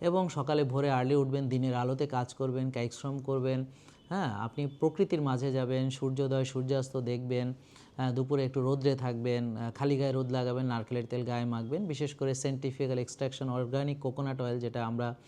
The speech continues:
খাই সেটাই আমরা ব্যবহার করি। তো প্রিয় দর্শক, এই যে ভালো কোলেস্টেরল অনেক ভালো ভালো উৎস থাকতে আপনারা কেন যে ওষুধ নির্ভর হচ্ছেন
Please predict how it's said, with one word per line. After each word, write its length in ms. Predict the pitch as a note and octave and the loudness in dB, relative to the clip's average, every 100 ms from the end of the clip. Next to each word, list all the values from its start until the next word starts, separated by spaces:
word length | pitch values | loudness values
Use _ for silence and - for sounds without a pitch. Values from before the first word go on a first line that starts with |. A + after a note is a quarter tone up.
| - - - - | -20 -20 -20 -16
খাই 300 | - C#3+ D3 | 0 2 2
সেটাই 320 | C#3+ D#3+ F#3+ | 2 2 4
আমরা 220 | D#3 C#3 C3 | 4 2 2
ব্যবহার 360 | A#2+ A#2 A#2+ | 0 0 -2
করি। 220 | A2 G#2 - | -2 -6 -4
তো 80 | D3 | -2
প্রিয় 200 | A3 A3 | 2 4
দর্শক, 340 | A3 G#3 G#3+ G#3+ - - - - - | 4 4 2 2 -8 -20 -20 -20 -4
এই 80 | F3+ | 2
যে 80 | F#3 | 4
ভালো 260 | D3 F3 G3+ | 6 6 6
কোলেস্টেরল 440 | A3+ A3 A3+ G#3+ | 6 6 4 4
অনেক 160 | G#3+ F3 | 4 4
ভালো 240 | D3 F3 | 6 6
ভালো 180 | G3 G3 | 6 6
উৎস 180 | F3 G3+ | 4 -2
থাকতে 480 | F#3 D3 C#3+ E3+ C#3+ | -2 -2 0 2 4
আপনারা 560 | A#2+ D3+ D#3 A#2+ D#3 - - - - | 2 -2 0 0 -2 -8 -20 -20 -6
কেন 180 | D#3 G3 | 0 4
যে 100 | F#3+ | 6
ওষুধ 240 | E3+ G#3+ | 6 4
নির্ভর 360 | F#3 G3 F#3 F#3 | 2 2 4 4
হচ্ছেন 480 | F3+ F#3 G3 D#3+ | 2 -2 -2 -2